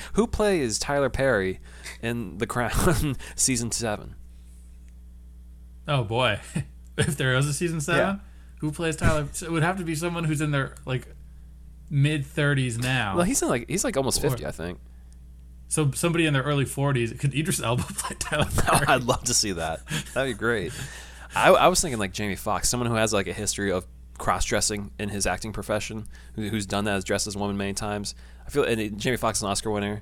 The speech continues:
Speaker 1: It l-, leads, l-, uh, lends some credibility to this. I, I could see that, but Idris Elba, I
Speaker 2: What
Speaker 1: love
Speaker 2: about
Speaker 1: that.
Speaker 2: John, John David Washington?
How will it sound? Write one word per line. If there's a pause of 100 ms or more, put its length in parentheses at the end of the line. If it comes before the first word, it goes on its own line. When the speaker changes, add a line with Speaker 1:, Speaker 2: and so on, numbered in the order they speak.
(140)
Speaker 1:
It
l-,
leads,
l-, (220)
uh,
lends
some
credibility
to
this. (1120)
I,
I
could
see
that,
but (560)
Idris
Elba,
I
Speaker 2:
What
Speaker 1:
love
Speaker 2:
about
Speaker 1:
that.
Speaker 2:
John,
John
David
Washington?